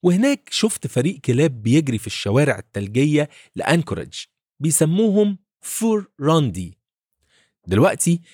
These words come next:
الذكريات دي ظهرت بقوة مؤخرًا علشان ابننا مشي في نفس الرحلة دي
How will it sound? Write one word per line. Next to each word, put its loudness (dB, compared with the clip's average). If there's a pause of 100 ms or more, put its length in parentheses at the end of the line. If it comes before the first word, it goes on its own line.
(120)
الذكريات 0
دي -2
ظهرت 0
بقوة -2
مؤخرًا -2
علشان -6
ابننا 2 (260)
مشي 0
في -4
نفس 0
الرحلة 0
دي 0